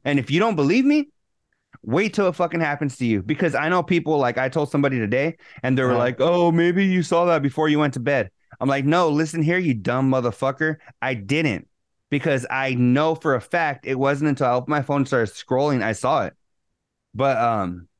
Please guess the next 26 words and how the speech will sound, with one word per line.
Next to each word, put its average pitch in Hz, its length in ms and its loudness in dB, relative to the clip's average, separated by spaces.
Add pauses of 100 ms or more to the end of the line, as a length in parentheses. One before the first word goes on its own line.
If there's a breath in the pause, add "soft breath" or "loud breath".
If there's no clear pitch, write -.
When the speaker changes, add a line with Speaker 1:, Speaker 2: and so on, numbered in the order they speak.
(140)
Speaker 1:
yeah. 90 280 -2 (720)
Speaker 2:
Well, - 180 0
hey, 151 380 2
check 147 240 -2
this 190 220 -2
out. 113 300 -2 (160 loud breath)
What 147 160 0
was 190 140 2
that 170 160 0
slogan 147 520 0
that 143 160 0
Covino 139 360 0
came 131 240 0
up 131 180 -4
with 139 140 -2
when 123 120 0
it 117 60 -2
came 131 240 -2
to 120 80 2
wigs, 123 360 0
the 113 100 -2
highest 123 320 0
quality 123 400 2
at 120 120 -4
the, 104 120 -8
uh, 104 400 -2